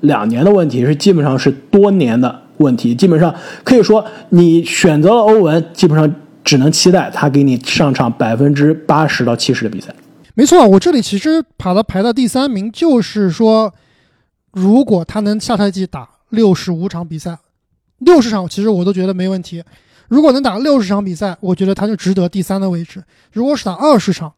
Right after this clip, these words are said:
Speaker 2: 肯定是不值得的。那其实上个赛季虽然只打了二十场，但是其实欧文在布鲁克林篮网的第一个赛季啊，他的效率、他的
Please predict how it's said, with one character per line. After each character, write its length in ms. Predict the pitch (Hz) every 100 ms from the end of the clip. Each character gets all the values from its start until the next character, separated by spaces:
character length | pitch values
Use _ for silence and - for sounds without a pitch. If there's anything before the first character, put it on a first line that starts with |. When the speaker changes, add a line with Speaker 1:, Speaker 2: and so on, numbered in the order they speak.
| _
Speaker 2:
肯 160 | 175
定 80 | 165
是 100 | 165
不 140 | 160 175
值 140 | 160
得 80 | 156
的。 180 | 151 147 _ _ _ _ _ -
那 100 | 285
其 120 | 277
实 80 | 311
上 200 | 320 302
个 80 |
赛 160 | 226 262
季 120 | 226
虽 200 | 202 285
然 160 | 262 254
只 80 | 240
打 100 | 190
了 80 |
二 140 | 226 233
十 100 | 202
场， 160 | 175 170
但 160 | 226
是 120 | 202
其 200 | 220 202
实 300 | 220 202 208 220 _ _ _
欧 240 | - 285 294
文 220 | 190 214
在 160 | 262 220
布 140 | 262
鲁 120 | 233
克 100 | 208
林 120 | 240
篮 180 | 190 202
网 180 | 240 165
的 200 | 170 175 _ _
第 140 | 233
一 80 | 247
个 80 | 262
赛 240 | 233 220
季 160 | 175 180
啊， 120 | 143 _ _ _ -
他 160 | 269
的 120 | 285 254
效 420 | - 339 285 202
率、 220 | 196 180
他 200 | - 247
的 140 | 247